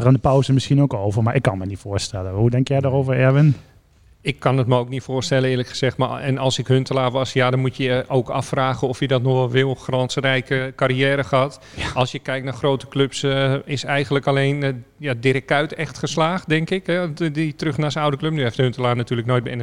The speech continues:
Speaker 2: E C gespeeld. Ehm, ja, ik vraag me af of Huntelaar dit wel wil, nog een jaartje spelen. Dan zou hij het misschien doen met Schöne erbij, weet je wel. Dat hij denkt van, "Nou, ik ga nog een jaartje ballen." Ehm, ja, anders denk ik dat hij er gewoon mee op moet houden.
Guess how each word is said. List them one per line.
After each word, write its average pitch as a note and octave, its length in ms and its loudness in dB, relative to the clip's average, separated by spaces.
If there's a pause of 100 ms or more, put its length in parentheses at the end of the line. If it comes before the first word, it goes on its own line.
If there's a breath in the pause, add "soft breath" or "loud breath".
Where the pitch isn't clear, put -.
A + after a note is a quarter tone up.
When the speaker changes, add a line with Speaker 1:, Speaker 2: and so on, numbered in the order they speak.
Speaker 2:
E B2 140 0
C A#2 40 -6
gespeeld. A#2 420 -4 (480 loud breath)
Ehm, C3 480 4 (460)
ja, A2+ 280 -2
ik B2+ 140 -8
vraag C3 280 0
me C#3 80 0
af E3 220 -2
of D3 100 -4
Huntelaar D3 580 0 (240)
dit C#3+ 240 -4
wel C3 360 2
wil, A#2 380 2
nog A#2 220 -2
een B2 80 2
jaartje A#2 340 -2
spelen. A#2 380 -2
Dan B2 100 0
zou C3+ 160 2
hij C3+ 100 0
het C3 80 -2
misschien C#3 300 -2
doen C#3 240 -2 (240 loud breath)
met B2+ 180 -2
Schöne C#3+ 400 4
erbij, C3+ 400 2
weet C3 200 0
je C#3+ 60 -2
wel. C#3 100 2
Dat C3 140 -4
hij C#3 80 -4
denkt C3 220 -4
van, C#3 80 -2
"Nou, C3+ 140 -4
ik B2+ 80 -14
ga C#3 100 -6
nog C3 140 -6
een C#3 60 2
jaartje C3 300 -2
ballen." B2+ 340 0 (540 loud breath)
Ehm, B2 380 2 (260)
ja, G#2+ 280 -4
anders A2+ 340 -2
denk A2+ 220 0
ik A2 200 -6 (280)
dat G#2+ 160 -8
hij A#2+ 100 -4
er A#2 80 0
gewoon A#2+ 180 2
mee A#2 140 0
op A2+ 60 -4
moet A2 140 -4
houden. G#2 340 -2